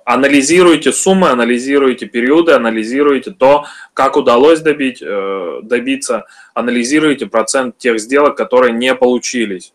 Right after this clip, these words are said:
больших, крупных, я имею в виду. Э, дальше, значит, анализируйте систему планирования времени и систему планирования в принципе деятельности, да, то есть смотрите,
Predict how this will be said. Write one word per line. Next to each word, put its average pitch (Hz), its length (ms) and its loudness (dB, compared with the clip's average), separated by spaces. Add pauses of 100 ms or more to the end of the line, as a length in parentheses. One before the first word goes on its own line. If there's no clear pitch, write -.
больших, 117 480 -2
крупных, 107 480 -6
я 98 140 -8
имею 98 280 -16
в - 20 -20
виду. 90 200 -20 (560)
Э, 101 380 2
дальше, 151 400 0
значит, 135 380 -2
анализируйте 123 680 2
систему 139 440 0
планирования 127 600 0
времени 139 580 -2 (260)
и 127 380 2
систему 139 560 -2
планирования 127 580 -2
в - 80 -16
принципе 120 540 -4
деятельности, 104 680 -4
да, 113 200 0
то 123 100 -6
есть 101 140 -8
смотрите, 127 480 -2